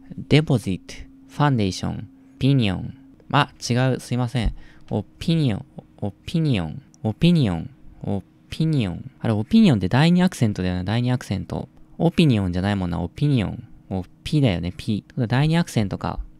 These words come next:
デポジット、デポジット、ファンデーション、レジスター。いや、どれもあるな。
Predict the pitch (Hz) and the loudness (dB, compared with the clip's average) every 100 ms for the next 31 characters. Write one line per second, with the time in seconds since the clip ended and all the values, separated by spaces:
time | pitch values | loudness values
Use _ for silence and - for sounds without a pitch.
0 | - - 101 - - 156 120 87 - - | -14 -6 -6 -4 0 2 2 -2 -8 -20
1 | - _ _ 107 104 - - 165 147 104 | -20 _ _ -8 -8 -8 -6 -2 0 -2
2 | 87 _ - - - - - _ - 104 | -8 _ -20 -20 -20 -20 -20 _ -6 -4
3 | 104 104 104 104 104 - _ - _ _ | -2 -4 -4 -6 -8 -10 _ -20 _ _
4 | _ - - 120 135 135 101 95 139 - | _ -20 -4 0 2 0 -6 -6 -12 -8
5 | 98 95 95 92 110 135 - - 87 - | -4 -2 -2 -4 0 0 0 -4 -2 -4
6 | - - _ - 110 117 120 104 98 101 | -12 -20 _ -2 0 4 2 2 0 0
7 | 90 90 85 - | 0 -2 -4 -8